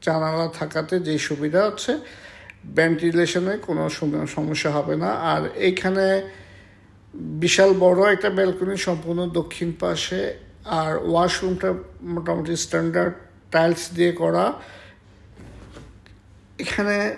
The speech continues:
যে ফিটিংসগুলো আছে, সেই ফিটিংসগুলো খুবই ভালো মানের। আপনারা প্রায় সময় আমাদেরকে বলেন যে, "ভাই, আমরা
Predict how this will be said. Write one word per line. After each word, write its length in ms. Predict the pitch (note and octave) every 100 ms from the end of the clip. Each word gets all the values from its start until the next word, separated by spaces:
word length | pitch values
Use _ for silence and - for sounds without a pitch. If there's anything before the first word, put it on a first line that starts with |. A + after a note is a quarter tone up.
| F#3+
যে 120 | F3
ফিটিংসগুলো 640 | F3 E3 F3 E3+ F3+ F3+
আছে, 260 | F#3 F#3 C#4
সেই 180 | -
ফিটিংসগুলো 520 | D#3+ D3 D3+ D#3 D#3 E3
খুবই 280 | - D#3
ভালো 280 | D3+ C#3+ D3+
মানের। 260 | D#3 D#3+ F#3+ - - - _ - - - - - - - - - - - - - - - - - - - - - - - - - _ _ -
আপনারা 440 | E3 D#3+ F#3 F#3
প্রায় 300 | F3+ F3 D#3+
সময় 300 | E3+ F#3+ F#3+
আমাদেরকে 420 | F3+ D3 D3 D#3 D#3
বলেন 420 | D3+ D3 D3+ D#3+
যে, 140 | F3+
"ভাই, 280 | E3+ - D#3
আমরা 380 | D3+ D3 D3+